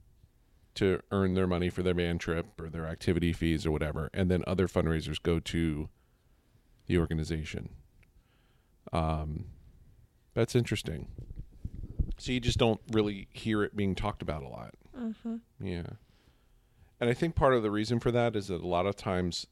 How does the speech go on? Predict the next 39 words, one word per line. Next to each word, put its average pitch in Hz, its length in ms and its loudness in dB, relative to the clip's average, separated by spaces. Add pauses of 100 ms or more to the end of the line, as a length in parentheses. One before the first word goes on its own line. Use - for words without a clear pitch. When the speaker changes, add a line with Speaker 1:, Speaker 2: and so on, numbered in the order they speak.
(120)
Speaker 1:
instructional 98 640 -4
staffs 95 640 -2
and 82 160 -2
the 80 80 -4
band 95 340 -2
directors, 90 520 0
like, 82 120 -8
they 90 100 -6
don't 101 180 -2
get, - 100 -8 (100)
like 92 140 -2
to - 60 -20
get - 180 -12
too 90 160 -4
involved 78 380 -8
with - 140 -14
that. - 260 -14 (280)
Speaker 2:
Yeah. 240 240 -10 (440)
Speaker 1:
It's - 200 -8
more 90 140 -2
of 82 80 -6
a 82 60 -8
booster 78 400 -8
thing. 50 340 -16 (180)
Speaker 2:
Yeah. - 100 -16 (600)
Speaker 1:
But 107 100 0
I 110 60 8
can 117 140 0
tell 117 140 4
you 110 120 4
from - 160 -6
a 85 80 -2
parent 147 460 4
perspective, - 560 -4
we 92 100 -2
get 87 160 -4
emails 87 600 -2
every 87 220 -6
week 92 240 -8